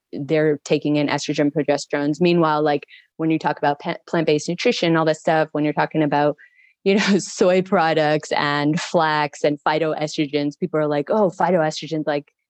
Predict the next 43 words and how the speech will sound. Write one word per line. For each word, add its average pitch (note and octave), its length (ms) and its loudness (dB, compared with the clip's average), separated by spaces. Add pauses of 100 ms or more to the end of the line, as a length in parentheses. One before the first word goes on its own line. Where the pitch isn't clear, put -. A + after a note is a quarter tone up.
(140)
that's E3 220 -2
the E3+ 100 -6
hormones. D#3 540 0
I D#3+ 120 2
don't E3 240 -2
want F3 140 2 (120)
hormones D#3+ 360 0
in D#3 60 2
my D3 100 0 (120)
body." D3 200 2
Meanwhile, D#3 480 0
like, D3+ 240 -8 (460)
they F3 100 0
pretty F#3 240 2
much F3 180 0
have D#3+ 200 -2
dairy D#3+ 280 2
with D#3 180 0 (120)
every, D#3+ 440 0 (120)
some G3 140 2 (120)
form F#3 220 2
of D#3 140 -2
dairy, D#3 280 2
whether D3+ 220 2
it's - 160 -2
cheese D#3+ 300 2
or D#3 60 4
yogurt D#3 340 2
or D3+ 80 2
milk, D3+ 300 2
with, D#3 100 0
like, D#3 180 0 (140)
every D#3+ 320 2
meal D#3 420 2
or D3 80 0
snack D#3+ 500 -4
in D3+ 140 0
their D3 160 2
day. D3+ 300 2
Like, D3 180 0
they're E3 240 0
taking E3 220 0
in D3+ 180 2